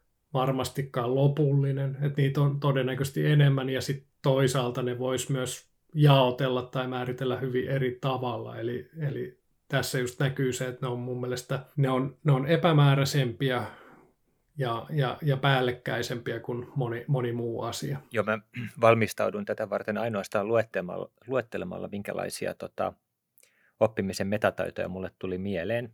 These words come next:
Speaker 2: Kirjoittelin niitä pikkasen silleen, niin kuin sitä mukaan, kun tuli mieleen, ja vähän turhauduin jopa, koska se on niin epämääräistä, niin kuin, että voi, voi niin kuin jatkaa ja jatkaa ja tavallaan tarkentaa niitä eri määreitä ja vähän vetää sivuja ja muuta. Ja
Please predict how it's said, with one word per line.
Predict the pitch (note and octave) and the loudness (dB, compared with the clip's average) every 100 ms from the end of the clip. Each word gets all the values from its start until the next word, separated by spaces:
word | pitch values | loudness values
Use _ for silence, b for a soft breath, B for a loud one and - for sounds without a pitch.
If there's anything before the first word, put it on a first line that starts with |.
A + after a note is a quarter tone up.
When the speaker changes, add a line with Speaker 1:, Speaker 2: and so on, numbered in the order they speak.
| _ _ _ _ - | _ _ _ _ -4
Speaker 2:
Kirjoittelin | A2 G2 - F2 F#2 | -2 -2 -6 -10 -10
niitä | F#2+ - | -8 -8
pikkasen | F2+ - F2+ - | -8 -8 -10 -12
silleen, | - - - F#2+ | -14 -12 -12 -10
niin | |
kuin | - G#2 - _ _ | -8 -10 -12 _ _
sitä | - F#2+ - | -2 -2 -2
mukaan, | G#2+ G2+ F#2+ | -8 -2 -2
kun | F#2 | -2
tuli | G2+ F#2+ | -6 -4
mieleen, | A2+ G#2 F#2 | 0 0 0
ja | F#2 | 0
vähän | A2 | 0
turhauduin | A2+ D3 A2 F#2+ F#2 F#2+ F2+ - - | 2 2 4 2 0 -4 -4 -6 -6
jopa, | G#2+ F#2+ F2 | -4 -2 -4
koska | - - G2 - _ _ | -8 -4 -4 -4 _ _
se | - A2+ - | -4 -2 0
on | A#2 A#2 | -2 -2
niin | A#2 A#2+ A2+ - | -2 -4 -8 -4
epämääräistä, | D3 D3 A#2+ F2+ F2+ F2+ F#2 F2 - E2+ | -2 2 2 2 -4 -4 -6 -8 -8 -8
niin | - A2 | -4 0
kuin, | G2+ | 0
että | - | 2
voi, | A2+ A#2 _ | 0 0 _
voi | A#2+ | -2
niin | A#2 | 0
kuin | A#2 | 2
jatkaa | A#2+ B2 - F#2+ F#2 | 2 2 0 0 2
ja | |
jatkaa | G2 G#2+ - - | 2 0 -2 -4
ja | F2 | -4
tavallaan | G2 F#2+ G2 G2 G2 - | -2 -2 -2 -2 -2 4
tarkentaa | A#2 G2+ F2+ F2 F2 | 6 6 0 -2 -4
niitä | F2+ F2 | -4 -6
eri | F#2 | -4
määreitä | F#2 F#2+ F#2 F2 D#2 | -4 -4 -4 -4 -6
ja | E2+ | -10
vähän | F2+ F2 | -10 -10
vetää | F2+ - F#2 | -10 -10 -8
sivuja | G#2+ F#2 F#2 | -8 -6 -6
ja | F2+ | -6
muuta. | F#2+ F#2 | -6 -6
Ja | F#2+ | -6